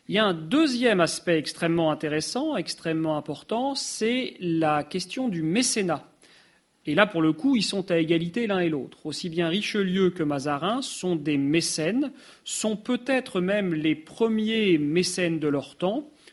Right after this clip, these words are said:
Là encore pour deux raisons. La première, c'est que pour être un grand mécène, il faut être intéressé par les choses de l'art. Et là, indiscutablement, aussi bien Richelieu que Mazarin sont intéressés par la littérature,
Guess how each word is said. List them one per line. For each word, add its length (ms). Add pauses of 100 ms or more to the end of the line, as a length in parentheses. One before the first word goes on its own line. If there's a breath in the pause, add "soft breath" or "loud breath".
(220 loud breath)
Là 160
encore 360
pour 220
deux 100
raisons. 480 (380 loud breath)
La 140
première, 420
c'est 160
que 80
pour 180
être 220
un 140
grand 200
mécène, 480
il 80
faut 200
être 140
intéressé 500
par 180
les 80
choses 300
de 100
l'art. 480 (460 loud breath)
Et 140
là, 340
indiscutablement, 1200
aussi 240
bien 160
Richelieu 520
que 120
Mazarin 640
sont 300
intéressés 580
par 220
la 100
littérature, 680